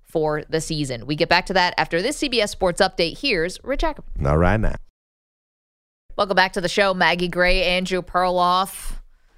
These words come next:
Speaker 1: Just trying to pick up the pieces now here after this Jets massive injury. Aaron Rodgers, torn Achilles last night. He's out for the season. Garrett Wilson on the radio in New York earlier today said, uh, saw Rodgers at halftime, went in, and Rodgers said, "Sorry, kid.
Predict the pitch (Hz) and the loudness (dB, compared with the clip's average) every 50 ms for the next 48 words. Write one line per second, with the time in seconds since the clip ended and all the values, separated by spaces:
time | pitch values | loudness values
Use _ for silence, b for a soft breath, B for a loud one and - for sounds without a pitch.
0 | _ _ _ _ _ _ - - - _ - - - _ - - - _ _ _ | _ _ _ _ _ _ -20 -20 -20 _ -20 -20 -20 _ -20 -20 -20 _ _ _
1 | _ _ _ _ - _ - - - - - 202 196 202 208 196 180 - 208 202 | _ _ _ _ -20 _ -20 -20 -16 -4 0 2 4 4 4 2 0 0 0 0
2 | - 220 - - 180 - - 220 247 269 - - 233 202 180 175 190 185 180 175 | 0 0 0 0 -4 -2 0 -2 -2 -2 -2 -4 -4 -2 -2 0 2 4 4 4
3 | 175 180 - 202 185 180 180 180 185 180 180 - 185 175 175 170 - - 160 151 | 2 0 -2 0 0 2 2 2 2 2 0 0 -2 0 0 -2 -2 -6 -8 -6
4 | - 165 180 202 220 220 - - - 185 180 170 165 170 185 214 220 - 226 180 | -2 0 2 2 2 0 -2 -8 -6 -4 0 4 6 6 6 6 4 0 0 0
5 | 180 185 202 214 202 202 196 185 180 180 165 - 175 185 202 196 185 170 165 170 | 0 0 0 0 0 0 2 2 4 2 2 2 2 2 2 2 2 2 2 4
6 | 180 190 196 185 202 202 196 196 202 190 - - - - - - - 196 208 214 | 4 2 2 2 0 2 2 0 -2 -4 -8 -10 -12 -14 -10 -6 -2 -2 0 0
7 | 208 190 - - 202 190 208 202 202 180 196 185 190 190 185 - 208 196 196 175 | -2 -4 -2 -2 0 0 0 -2 0 0 4 4 4 4 4 2 0 0 2 0
8 | 165 156 185 175 185 - - 190 170 165 - - 190 185 190 185 202 202 202 196 | 0 2 2 2 2 -2 -2 -2 -2 -4 -4 -6 -4 -2 -2 0 0 0 0 0
9 | 196 202 202 202 - - _ _ _ _ _ _ _ _ _ _ _ _ _ _ | 0 -2 -6 -6 -10 -16 _ _ _ _ _ _ _ _ _ _ _ _ _ _
10 | 190 185 190 180 - 175 180 185 196 - - 202 180 170 165 160 156 - 170 175 | 2 4 4 2 2 0 2 0 -2 0 0 0 0 0 -4 -6 -2 0 0 2
11 | 170 170 165 170 175 170 170 170 170 160 165 - 165 170 165 160 165 165 170 170 | 2 2 0 2 2 2 2 2 2 0 0 -2 -2 -4 -2 0 0 0 0 -2
12 | 165 - - 175 165 160 165 165 156 156 156 147 151 - - - - 170 165 151 | -4 -2 -2 -2 0 0 0 0 2 0 0 0 -2 -6 -10 -8 0 0 2 2
13 | 151 151 151 147 - - 156 147 147 151 143 139 143 - - 185 165 165 156 170 | 2 0 0 -2 -2 -2 -2 0 2 2 2 2 0 0 0 0 0 2 2 2
14 | 165 165 160 147 147 139 - - 151 151 151 - - - 147 135 135 131 131 139 | 0 0 -2 -8 -10 -10 0 2 4 4 4 2 -4 -2 0 2 2 0 0 -2
15 | 143 143 143 143 143 147 147 147 143 139 135 131 135 135 143 143 147 147 143 139 | -2 -2 0 0 0 0 0 -2 -4 -4 -6 -6 -2 0 0 0 0 -4 -8 -8
16 | - - 147 135 135 139 - - - 175 151 139 131 123 127 - - 131 123 120 | -6 -4 -4 -4 -4 -4 -8 -2 0 0 0 0 -2 -6 -12 -14 -14 -12 -12 -14
17 | - | -16